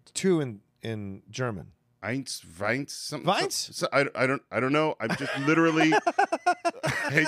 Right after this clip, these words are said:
Speaker 2: I, it's something like that. I'm picturing Germans marching in
Speaker 1: Is it
Speaker 2: some
Speaker 1: Eins, Weins?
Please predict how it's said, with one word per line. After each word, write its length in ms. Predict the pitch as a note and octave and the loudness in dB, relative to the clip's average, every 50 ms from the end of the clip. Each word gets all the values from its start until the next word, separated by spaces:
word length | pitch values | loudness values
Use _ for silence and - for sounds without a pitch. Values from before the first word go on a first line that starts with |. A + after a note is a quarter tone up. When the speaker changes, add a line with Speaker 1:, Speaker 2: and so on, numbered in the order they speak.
| - - | 2 0
Speaker 2:
I, 200 | C#3+ C#3+ C3 A2+ B2 | 0 0 0 0 -2
it's 160 | C#3+ C#3 - | -4 -4 -2
something 360 | - - G3 F#3 G3 F#3+ D#3+ E3 | 2 2 2 4 2 0 0 2
like 200 | D#3+ D3+ C#3+ - | 0 0 0 0
that. 180 | C3 A#2+ A2+ - | 0 0 0 0
I'm 200 | - B2+ C3 A#2+ - - C#3+ - | -2 -2 -2 -4 -6 -10 -6 -2
picturing 720 | G3 F3+ - - F#3+ F3+ E3+ E3+ E3 E3 E3 D#3+ D#3+ D#3 A#3 - - - - - - - A2+ A2+ | -2 -2 -2 0 0 2 2 4 2 2 0 -2 -4 -6 -8 -10 -12 -14 -20 -20 -20 -20 -16 -10
Germans 640 | G2 - B2+ C3+ C#3+ D3+ D#3 D#3 D#3 D3+ B2 G#2 | -2 2 2 4 4 4 4 2 2 0 -2 -2
marching 520 | A#2+ A#2+ A#2+ B2 B2+ - - C3 B2 A#2+ A#2+ | 0 2 2 2 2 0 0 0 0 2 2
in 120 | A2+ A2+ | 0 0
Speaker 1:
Is 120 | - G3 G#3 | 0 2 2
it 60 | G3 | 2
Speaker 2:
some 240 | A2+ A2+ A#2 B2+ - - - - - - - - - | 2 2 2 0 0 -2 -8 -14 -18 -20 -8 -2 2
Speaker 1:
Eins, 440 | E3 G#3+ D4+ D3+ C#3+ - - - - - | 2 2 2 0 -2 -2 -4 -6 -6 -8
Weins? 680 | - D#3 D#3 F#3+ A3 C4+ F4 F4 C#4+ - - - - - | -6 -2 0 0 0 0 -2 -4 -4 -4 -6 -6 -6 -10